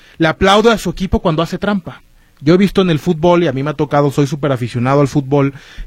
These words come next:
que cuando el ju-, cuando va ganando tu equipo y el jugador hace tiempo, finge una falta para que se acabe más pronto el partido, la gente lo aplaude. Pero cuando es contrario y el otro contrario hace la misma trampa, la gente lo chifla.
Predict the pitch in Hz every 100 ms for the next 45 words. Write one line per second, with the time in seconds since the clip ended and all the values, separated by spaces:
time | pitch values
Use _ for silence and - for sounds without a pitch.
0 | - 170 160 160 160 - 175 170 160 170
1 | 180 170 156 160 196 214 208 208 208 190
2 | 170 214 - 196 196 156 131 143 156 175
3 | 156 131 165 180 160 160 156 165 165 165
4 | 139 120 156 175 - 156 143 127 127 127
5 | 113 - - - 156 165 180 175 - 170
6 | 185 165 156 180 185 170 147 190 240 165
7 | 196 233 170 135 _ _ _ _ - _
8 | - 165 180 190 190 240 269 226 254 254
9 | 254 214 196 214 202 202 214 220 202 190
10 | 214 202 214 214 254 196 160 196 226 185
11 | - 226 175 127